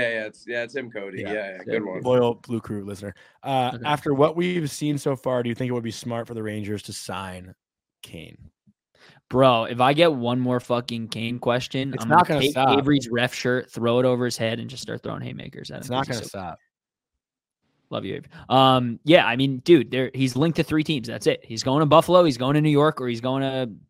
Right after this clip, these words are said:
Speaker 3: mystery team. That's it. Like, that's it. <laughs>
Speaker 2: Avery, your thoughts?
Speaker 1: My answer is yes. I want Patrick Kane back on the Rangers, and, and specifically because I bought his jersey.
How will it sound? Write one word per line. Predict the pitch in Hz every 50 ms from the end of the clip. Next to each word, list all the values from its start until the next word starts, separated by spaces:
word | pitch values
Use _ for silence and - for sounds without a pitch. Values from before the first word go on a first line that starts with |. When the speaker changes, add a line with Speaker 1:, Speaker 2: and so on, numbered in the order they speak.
| _ _ _ _ _ _ _ -
Speaker 3:
mystery | 143 135 139 - - - 117 107
team. | - 110 - - _ _ -
That's | 135 131 170
it. | 156 - - _ _ _ _ _ _ _ _ _ -
Like, | 143 -
that's | 135 139 143 - 151
it. | 127 - _ _ _ _ _ _ _ _ _
<laughs> | _ - - - - - - _ _ _ _ _ _ _ _ _ _ _ _ _ _ _ _ _ _ - - - _ _ _ _ _ _ -
Speaker 2:
Avery, | - 110 104 120 127
your | 127 113
thoughts? | 110 107 117 127 - - _ _ _ _ _ _ _ -
Speaker 1:
My | 127 143 156 170
answer | 175 175 170 151
is | 117 120
yes. | 135 135 117 - 117
I | 113
want | 113 110 110 110
Patrick | 113 107 104 - 104 - -
Kane | 107 104 104
back | 101 95 92 92 95
on | 90
the | 90 87
Rangers, | 90 92 90 92 90 87 85 85 -
and, | - 113 123
and | 127 - 117 127 127 131 127 127 127 131 127
specifically | - - 147 139 135 175 170 170 156 147 147 139
because | 127 131 127 127 123 117
I | 113
bought | 107 110 113 110 107
his | 104 101
jersey. | - 104 104 104 101 90 90 87 85